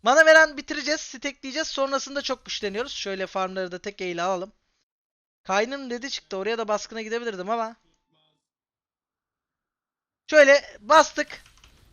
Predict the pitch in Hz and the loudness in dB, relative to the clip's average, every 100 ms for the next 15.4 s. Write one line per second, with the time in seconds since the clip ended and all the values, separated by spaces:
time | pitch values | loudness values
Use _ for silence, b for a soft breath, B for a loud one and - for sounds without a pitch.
0 | _ _ 262 277 277 285 285 277 - 285 | _ _ -4 -2 -2 2 2 0 -12 -10
1 | 277 285 294 277 - - 254 233 226 226 | -8 -2 0 0 -2 -6 -2 -2 -2 -2
2 | 233 285 254 262 262 277 269 247 269 262 | -2 -4 -8 -2 0 0 -2 2 4 4
3 | 214 294 - - 269 220 190 202 226 233 | -2 -8 -12 -14 -12 -10 -10 -10 -10 -6
4 | 247 262 240 - 185 175 247 - _ _ | -8 -8 -10 -8 -8 -6 -10 -12 _ _
5 | _ _ _ _ _ 240 240 - 196 240 | _ _ _ _ _ -10 -10 -12 -10 -8
6 | - 214 226 220 220 220 214 226 214 165 | -10 -6 -6 -6 -10 -10 -10 -8 -8 -10
7 | 156 - 247 - - _ _ _ _ _ | -14 -16 -16 -18 -20 _ _ _ _ _
8 | _ _ _ _ _ _ _ _ _ - | _ _ _ _ _ _ _ _ _ 0
9 | 214 180 208 185 _ - 233 208 _ _ | 2 4 0 0 _ -2 0 0 _ _
10 | _ _ _ _ _ _ _ _ _ _ | _ _ _ _ _ _ _ _ _ _
11 | _ _ _ _ _ _ - 320 349 - | _ _ _ _ _ _ 8 10 10 4
12 | - 262 - 294 294 349 359 330 285 277 | -4 -4 -2 -4 2 8 8 8 2 2
13 | 269 285 262 233 240 302 320 330 - 262 | 2 8 8 8 2 -4 -4 -2 -2 -4
14 | 269 - 311 302 294 285 247 262 294 - | -6 0 4 4 4 -2 -2 -6 -10 -6
15 | 262 233 247 | -6 -2 -2